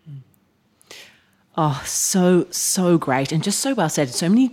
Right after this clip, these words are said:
key takeaways from today's episode. So look, Bryony, we'll, we'll wrap it up there. I think just so much that we can take away, from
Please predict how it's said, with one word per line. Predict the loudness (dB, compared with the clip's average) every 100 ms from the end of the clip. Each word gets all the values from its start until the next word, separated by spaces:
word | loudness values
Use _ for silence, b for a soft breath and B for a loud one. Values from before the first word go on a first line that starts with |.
| -4
key | -12 -6 -6
takeaways | -4 -4 -2 -2 -2 -2
from | -2
today's | -2 -2 0 0 0
episode. | -2 -2 0 0 0 -2 -8 B B B B B B
So | 0 4
look, | 6 4 2 -4 B B 0
Bryony, | 4 6 6
we'll, | 8 6
we'll | 6 4
wrap | 4 2
it | 2
up | 2 2
there. | 0 2 4 2 2
I | 0
think | 2 0 -2 -10 _ _ _ _ _ _ -20 -16 -8
just | 0 0 0 -4 -6 -6
so | -2 2 4 6
much | 4 0
that | -4
we | -2
can | -2 -4
take | -4 -6 -4
away, | -2 -2 -2
from | -4 -6 -4 -2 -2